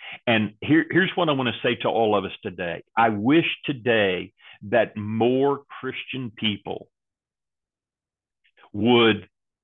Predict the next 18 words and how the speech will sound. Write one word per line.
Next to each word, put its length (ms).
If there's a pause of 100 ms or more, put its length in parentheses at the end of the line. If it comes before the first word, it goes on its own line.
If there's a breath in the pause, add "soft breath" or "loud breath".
emphasize 600
love 280
and 160
compassion 760 (460)
over 260
rituals 680
and 180
rules. 240 (2000 loud breath)
Because 260
it 100 (140)
seems 260
like 460
we're, 300
we're 160
right 340
back 240
where 160
we 160